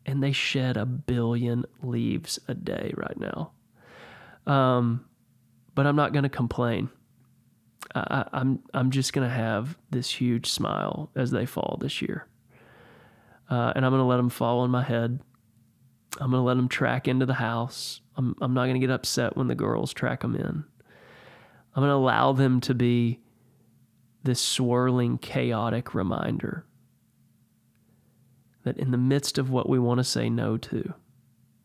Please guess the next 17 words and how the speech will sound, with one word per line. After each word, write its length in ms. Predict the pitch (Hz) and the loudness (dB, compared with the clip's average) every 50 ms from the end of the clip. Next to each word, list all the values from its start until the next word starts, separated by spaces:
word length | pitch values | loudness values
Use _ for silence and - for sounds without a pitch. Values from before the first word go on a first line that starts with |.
| _ _ _ _ _ _ - - - _ _ _ _ | _ _ _ _ _ _ -20 -20 -20 _ _ _ _
in 100 | 135 123 | 0 2
the 60 | 123 | 2
midst 300 | 123 131 135 - - - | 2 2 2 0 0 -2
of 120 | 143 131 | -2 -2
how 220 | 127 147 131 123 - - | -2 -2 -2 -4 -4 -8
tough 420 | - - - 147 135 131 131 - | -10 -4 0 0 2 0 0 -2
sometimes 600 | - - - 131 127 127 - 139 123 120 120 127 131 | -4 -2 0 0 0 0 0 0 0 0 0 0 -2
it 80 | 120 | 0
is 240 | 120 123 120 120 131 - | 0 0 0 -2 -2 -4
to 160 | - - 123 | -4 -2 -2
embrace 460 | 117 117 120 117 113 107 107 - - | -2 -2 -2 -2 -2 -2 -2 -4 -6
paradox, 800 | - - - - 50 - - - - - - _ - - - - _ _ _ _ _ _ _ _ _ _ _ _ _ _ _ _ _ - - - _ _ _ _ _ _ _ _ _ _ _ _ _ _ _ _ _ _ _ _ _ _ _ _ _ _ _ _ _ _ | -6 -6 -4 -4 -4 -6 -6 -8 -10 -12 -16 _ -18 -18 -18 -18 _ _ _ _ _ _ _ _ _ _ _ _ _ _ _ _ _ -20 -20 -20 _ _ _ _ _ _ _ _ _ _ _ _ _ _ _ _ _ _ _ _ _ _ _ _ _ _ _ _ _ _
that 140 | 131 131 | -6 -2
there 140 | - 131 127 | 0 2 2
is 120 | 131 123 - | 2 2 0
a 40 | |
hand, 520 | - - - 123 123 120 110 110 117 - | -2 -2 0 0 2 2 0 0 -2 -4